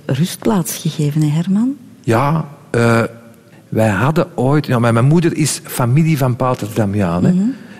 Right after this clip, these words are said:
Speaker 2: Eh, echt een de Veuster. Virginia Josefa Damiana de Veuster hebben ze die genoemd.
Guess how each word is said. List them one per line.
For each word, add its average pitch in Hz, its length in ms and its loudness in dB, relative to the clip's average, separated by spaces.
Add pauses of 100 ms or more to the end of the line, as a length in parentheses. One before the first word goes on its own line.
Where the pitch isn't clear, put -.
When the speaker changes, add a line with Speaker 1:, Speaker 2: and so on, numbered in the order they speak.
Speaker 2:
Eh, 104 360 2 (1900)
echt - 240 -8
een 139 120 2
de 95 120 0
Veuster. 117 540 0 (800)
Virginia 117 640 0
Josefa 135 760 -2 (100)
Damiana 107 720 0
de 117 100 -2
Veuster 120 500 -2 (120)
hebben 90 240 -2
ze 87 100 -6
die 98 140 0
genoemd. 95 460 0